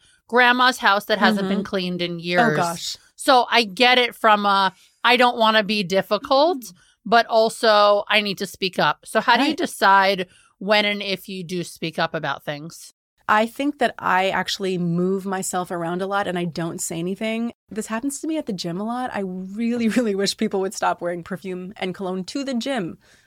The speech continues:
Speaker 2: I would rather you smell bad. Just
Speaker 1: Yeah, that's really weird.
Speaker 2: It's 'cause I do speak up sometimes. I remember telling a man once on a treadmill next to me, I said,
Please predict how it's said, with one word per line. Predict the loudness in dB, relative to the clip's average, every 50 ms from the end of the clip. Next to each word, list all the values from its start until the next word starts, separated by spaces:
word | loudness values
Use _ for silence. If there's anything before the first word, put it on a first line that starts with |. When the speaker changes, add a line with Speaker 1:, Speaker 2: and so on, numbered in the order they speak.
| _ _ -4
Speaker 2:
I | -4 -2
would | -2 0 0
rather | 0 2 2 2
you | 2 2
smell | 0 0 -4 -4 -4 0
bad. | 2 2 2 2 2 0 -6 -8
Just | -8 -6 -6 -6 -6 -6
Speaker 1:
Yeah, | -6 -4
that's | -2 -2 -4 -6 -8 -10
really | -8 -6 -6 -6 -6 -8
weird. | -2 -2 0
Speaker 2:
It's | 0 0 -2 -2 -4 -6 _ -2
'cause | -2 -2 -2 -2 _
I | 0 2 2 2 2 2
do | 2 2 2 2
speak | -2 0 2 2 2 4
up | 2 2 2 0 -4
sometimes. | -4 -4 -4 -2 -4 -4 -6 -6 -8 -8 -6 -4
I | 0 0
remember | 2 2 2 0 0 -2 -4
telling | -2 0 0 0 0 0
a | -2
man | -2 -2 -2 -2 -2 -2 -2
once | -4 -4 -4 -6 -6 -8 -10 -10
on | -8 -8 -8
a | -6
treadmill | -4 -4 -4 -2 -2 -4
next | -4 -4 -6 -8 -10
to | -8
me, | -8 -8 -8
I | -8 -8
said, | -6 -6 -6 -8